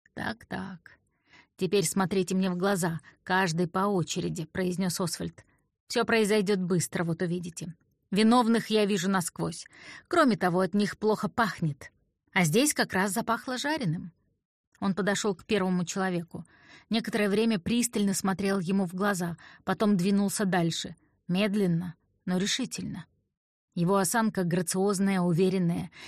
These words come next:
и непроницаемая аура заставляли остальных чувствовать себя на его фоне маленькими и ничтожными. У Якоба вдруг возникла мысль, что эта незапятнанная аура, возможно, всего лишь скорлупа, скрывающая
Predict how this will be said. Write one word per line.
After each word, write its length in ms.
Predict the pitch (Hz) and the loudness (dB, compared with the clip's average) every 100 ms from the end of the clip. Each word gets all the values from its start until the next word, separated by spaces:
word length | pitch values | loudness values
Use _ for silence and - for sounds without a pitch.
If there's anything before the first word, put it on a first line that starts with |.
| - | -6
и 140 | 202 180 | 2 4
непроницаемая 1120 | 190 170 202 196 180 233 208 190 185 180 180 - | 4 4 2 2 0 0 0 2 2 2 -2 -2
аура 520 | 240 240 196 185 175 _ _ _ - | -2 0 -2 -4 -6 _ _ _ -2
заставляли 560 | 180 - 185 214 208 | -2 2 2 2 2
остальных 460 | 185 165 202 214 - | 0 0 0 0 -2
чувствовать 420 | 240 - 196 170 | -6 -4 -4 -4
себя 240 | 180 208 | -2 0
на 160 | 202 185 | 0 2
его 300 | 190 180 196 | 0 0 -2
фоне 400 | - 247 233 165 - - _ - | -2 0 0 0 -6 -20 _ 2
маленькими 680 | 190 220 226 196 175 190 | 4 6 4 2 2 0
и 160 | 196 214 | 0 0
ничтожными. 800 | 214 190 - 202 160 170 - 170 - _ _ _ _ _ _ _ _ | 0 0 -2 -2 -2 -2 -4 -8 -14 _ _ _ _ _ _ _ _
У 100 | 196 | 0
Якоба 380 | 202 208 208 190 | 2 2 2 0
вдруг 340 | 170 196 185 | 0 -2 -4
возникла 440 | 196 185 196 - 196 | -2 0 -2 -2 0
мысль, 420 | 220 262 170 165 - - - - | 0 0 -4 -6 -10 -20 -20 -14
что 220 | - 208 | -4 0
эта 460 | 214 - 196 190 - _ _ _ | 0 0 0 0 -4 _ _ _
незапятнанная 1000 | 196 202 220 214 220 - 180 175 170 170 - | 0 2 0 0 -2 0 0 2 2 0 -2
аура, 360 | 240 285 214 175 | -2 -2 -2 -2
возможно, 480 | 180 175 214 240 220 | -2 -2 -2 -2 -4
всего 280 | - 220 254 | -4 -4 -2
лишь 240 | 233 - | -2 -4
скорлупа, 640 | - 233 226 247 320 311 | -6 -6 -6 -4 0 0
скрывающая 720 | - - 170 180 180 170 190 | -2 -4 -2 -2 -2 -2 -2